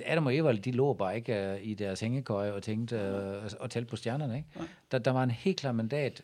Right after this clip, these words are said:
Speaker 1: at der var et mandat, der var en opgave, der var noget... De også nød,
Speaker 2: Ja.
Speaker 1: tror jeg. Altså, det var en,
Speaker 2: Ja.
Speaker 1: det var en fornøjelse at stå op om morgenen, ikke?
Speaker 2: Ja.
Speaker 1: Og, og, øh,
Speaker 2: Så meningen med
Speaker 1: øh,
Speaker 2: livet er at arbejde?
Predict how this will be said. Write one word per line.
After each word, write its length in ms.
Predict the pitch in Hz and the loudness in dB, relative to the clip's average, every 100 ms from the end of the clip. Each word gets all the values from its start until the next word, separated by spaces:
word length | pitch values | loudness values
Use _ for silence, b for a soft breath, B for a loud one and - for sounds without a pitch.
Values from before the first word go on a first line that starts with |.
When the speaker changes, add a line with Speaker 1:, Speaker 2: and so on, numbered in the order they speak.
| - | -14
Speaker 1:
at 180 | 120 120 | -8 -4
der 100 | 110 | -4
var 120 | 104 | -4
et 120 | 107 | -6
mandat, 360 | 104 98 147 - | -8 -6 -6 -6
der 60 | |
var 160 | 104 104 | -6 -6
en 120 | 101 | -8
opgave, 520 | - 151 156 120 104 98 | -6 -6 -4 -4 -4 -4
der 120 | 101 | -4
var 200 | 104 113 | -4 -4
noget... 400 | 110 101 104 107 b b b b b - - 139 | -4 -4 -4 -6 b b b b b -20 -6 0
De 120 | 147 | 2
også 300 | 123 - 131 | 2 2 4
nød, 260 | 120 170 190 _ - | 4 2 -2 _ -12
Speaker 2:
Ja. 40 | |
Speaker 1:
tror 200 | 160 104 | -4 -4
jeg. 100 | 73 - _ | -4 -10 _
Altså, 160 | 117 113 | -6 -4
det 100 | 117 | 2
var 180 | 117 117 | 2 2
en, 120 | 110 | -2
Speaker 2:
Ja. 40 | 110 120 | -6 -4
Speaker 1:
det 120 | 123 | 0
var 120 | 117 | 2
en 80 | 113 | 0
fornøjelse 580 | 101 107 107 123 160 117 | 0 2 2 2 0 -2
at 60 | 104 | 0
stå 100 | 117 | 0
op 100 | 120 | 2
om 80 | |
morgenen, 400 | 117 101 104 131 | 2 2 0 -2
ikke? 140 | 156 110 | -2 -2
Speaker 2:
Ja. 60 | |
Speaker 1:
Og, 340 | 104 98 - - 104 | -2 -4 -6 -6 -6
og, 120 | 95 b b b b b b b _ | -6 b b b b b b b _
øh, 120 | 123 | -4
Speaker 2:
Så 120 | 113 113 | -2 2
meningen 220 | 151 202 | 4 6
med 80 | 175 | 6
Speaker 1:
øh, 40 | |
Speaker 2:
livet 140 | 170 160 | 6 6
er 40 | |
at 60 | 143 | 6
arbejde? 460 | 135 151 117 - | 4 2 -2 -6